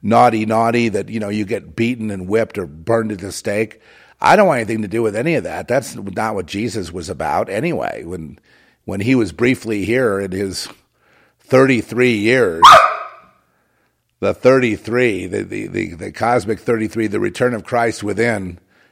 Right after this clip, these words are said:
and the return of Christ without, uh, everything, the, the mystery of Christ itself, which most people don't even know, which even Freemasonry doesn't even know. But the people of God know.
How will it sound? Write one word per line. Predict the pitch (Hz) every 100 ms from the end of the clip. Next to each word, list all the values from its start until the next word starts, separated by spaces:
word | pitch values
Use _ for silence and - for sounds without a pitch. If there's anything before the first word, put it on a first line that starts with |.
| -
and | 101
the | 101
return | 98 - 120
of | 101
Christ | - 110 107 -
without, | 90 101 107 95 - _ _ _ _ _ -
uh, |
everything, | 104 113 127 120 123 120 113
the, | 110
the | 92 104
mystery | 98 120 127 - 113
of | 92
Christ | - 113 113 -
itself, | 90 - 120 123 107 - _ _
which | - 101
most | 120 120 -
people | 123 104
don't | 110 110
even | 98 95
know, | 113 110
which | 101
even | 120 123 101
Freemasonry | 143 151 117 98 98 95 95
doesn't | 95 90 92
even | 87 85
know. | 78 52 - _ _ _ _ _ _ _ _ _ _ _ _ _ _ _ _ _ _ _ _ _ _ _ _ _ _ _ _ _ _ _ _ _ _ _ -
But | 110
the | 98
people | - 135 117
of | 113
God | 101 120 139
know. | 76 64